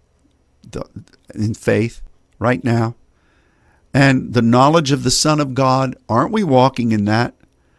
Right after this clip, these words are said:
Unto a perfect man. We've talked about perfection. We wrote about that in the Thesaurus book and looked at that. Unto the measure of the stature of the fullness of Christ, so that we aren't children anymore, tossed to and fro.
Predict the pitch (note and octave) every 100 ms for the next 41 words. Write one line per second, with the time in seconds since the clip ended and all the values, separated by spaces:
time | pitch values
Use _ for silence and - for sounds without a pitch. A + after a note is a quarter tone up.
0 | _ _ - D#3+ D#3 C3+ - - D3 F3
1 | F3 B2+ C3+ D3 D#3+ F3 _ _ _ _
2 | G2+ F#2 - B2+ C3 A#2+ B2 B2 - A#2+
3 | - C3+ C#3 - C3+ B2+ A2+ A2+ B2 A2
4 | B2+ A#2 A#2+ A#2+ - G#2+ G2+ - A#2+ -
5 | B2 B2 A#2+ - B2 B2+ G2+ G2+ C#3 -
6 | B2+ - B2 - _ _ _ _ - -
7 | C3 D3+ D3 C3 C#3 D3+ D3+ D#3+ C3 -
8 | D#3 D#3 D#3 C#3 B2+ D3 D3+ D3 - -
9 | C#3 D3+ E3 - - _ _ _ _ -
10 | - D3+ D3+ C3+ D3 B2+ C3 D3 - -
11 | D3+ C#3+ E3 D#3+ E3+ E3 E3 E3 - C#3
12 | - - D3+ C#3+ - D3+ D#3+